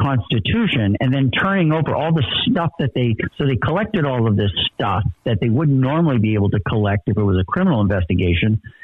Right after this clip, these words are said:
and then they, and then they give it to D-, D O J. Um, an-, another sort of arcane word in the Constitution and the Bill of Rights is the writ of assistance.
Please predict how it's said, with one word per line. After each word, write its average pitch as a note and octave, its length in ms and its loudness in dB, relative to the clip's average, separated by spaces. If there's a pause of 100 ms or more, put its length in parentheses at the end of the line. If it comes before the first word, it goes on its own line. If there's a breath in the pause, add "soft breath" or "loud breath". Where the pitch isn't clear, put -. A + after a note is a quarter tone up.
and D3+ 140 2
then D#3 140 2
they, C3+ 240 2
and C#3 120 2
then F3+ 120 2
they C#3+ 80 2
give G#2 180 0
it G#2 80 0
to - 100 -2
D-, E2+ 260 0 (120)
D G2 180 0
O E2 80 2
J. D#2+ 320 0 (540 loud breath)
Um, G#2 460 2 (560)
an-, C#3 260 0
another E3 540 2
sort C#3 100 0
of A2+ 80 2
arcane C3+ 640 0
word A#2+ 300 2
in A2+ 80 2
the G#2+ 80 0
Constitution A2 720 0
and G#2+ 80 2
the G2+ 60 2
Bill G#2+ 180 2
of F2+ 80 0
Rights G2 300 0
is G#2 120 0
the G#2 100 2
writ G#2 220 2
of A2 80 0
assistance. - 560 -2